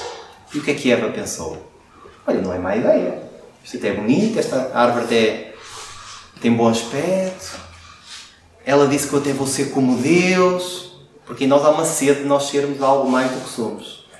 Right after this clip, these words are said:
E o, o pecado, juntamente com o nosso coração, que a Bíblia diz que é enganoso e desesperadamente corrupto, o que é que faz? Faz criar a ilusão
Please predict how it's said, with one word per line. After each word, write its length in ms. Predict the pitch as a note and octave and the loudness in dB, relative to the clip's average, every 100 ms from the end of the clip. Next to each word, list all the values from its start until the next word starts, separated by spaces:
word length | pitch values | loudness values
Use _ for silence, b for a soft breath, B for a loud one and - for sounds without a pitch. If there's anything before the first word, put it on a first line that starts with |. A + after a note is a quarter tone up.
| _ _ B B B B B B B - | _ _ B B B B B B B -10
E 180 | C3 E3+ | -2 4
o, 160 | F3 | 4
o 280 | E3+ - C#3 | 4 0 -6
pecado, 520 | - - E3+ G3+ G3+ | -4 2 4 6 2
juntamente 400 | E3+ E3 E3 - | -2 -2 0 0
com 120 | D#3 | 2
o 40 | D3+ | 4
nosso 220 | D3 - | 4 2
coração, 440 | C#3+ C#3+ - E3 | 2 2 2 2
que 80 | D#3+ | 2
a 40 | C#3+ | 0
Bíblia 220 | C3+ C3+ | 0 0
diz 160 | C3 | -2
que 80 | - | 2
é 40 | C3 | 2
enganoso 600 | B2 B2 A#2+ C#3+ D#3 C#3+ | 4 4 6 6 4 2
e 60 | |
desesperadamente 640 | C3 - B2+ B2 B2 A#2+ - | -2 -4 0 2 4 2 0
corrupto, 460 | A#2+ A#2 C#3 - | -4 -2 -2 -4
o 20 | |
que 80 | - | -4
é 60 | C#3 | -4
que 100 | - | 0
faz? 240 | B2 A2+ | 0 0
Faz 240 | - - - | 0 -4 -4
criar 540 | - C#3 C#3+ F3 F#3+ | -8 -4 2 4 4
a 80 | E3 | 2
ilusão 880 | D#3+ C#3+ C3 A#2+ A2+ A#2 D#3+ - | 0 0 0 2 4 4 2 -4